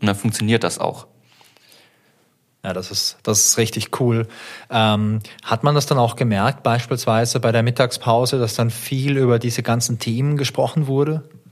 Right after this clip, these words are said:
Speaker 1: Die Frage kann ich leider nicht beantworten, weil wir in der Mittagspause wirklich gesagt haben, „Leute, ihr seid zwei Tage vom Bildschirm,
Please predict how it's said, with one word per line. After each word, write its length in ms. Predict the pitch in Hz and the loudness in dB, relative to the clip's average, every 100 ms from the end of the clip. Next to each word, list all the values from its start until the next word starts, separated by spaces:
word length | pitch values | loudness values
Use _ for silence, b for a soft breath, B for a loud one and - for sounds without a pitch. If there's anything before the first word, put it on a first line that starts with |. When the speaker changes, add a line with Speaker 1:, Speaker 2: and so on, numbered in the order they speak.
| _ _ _ b b b b b b _ _ _ - - _ - | _ _ _ b b b b b b _ _ _ -20 -20 _ -8
Speaker 1:
Die 60 | 107 | -4
Frage 260 | - 104 | 0 2
kann 120 | 110 | 2
ich 80 | 117 | 2
leider 180 | 107 107 | 2 2
nicht 120 | 107 | 0
beantworten, 560 | - 113 113 104 110 95 | -2 -4 -2 0 0 0
weil 140 | 98 | 0
wir 80 | 98 | 2
in 60 | 98 | 0
der 60 | |
Mittagspause 520 | 101 101 98 - 98 98 | 0 -2 -2 0 0 2
wirklich 160 | 98 | -2
gesagt 300 | 101 92 92 | 0 -2 0
haben, 240 | 104 98 92 - | -2 -2 -2 0
„Leute, 240 | 98 107 | 0 0
ihr 120 | 101 | -2
seid 200 | 95 92 | 0 0
zwei 160 | - 92 | 0 0
Tage 240 | 98 90 | 0 -2
vom 300 | 90 101 92 | -2 -2 0
Bildschirm, 420 | 90 101 - 95 | 0 0 2 0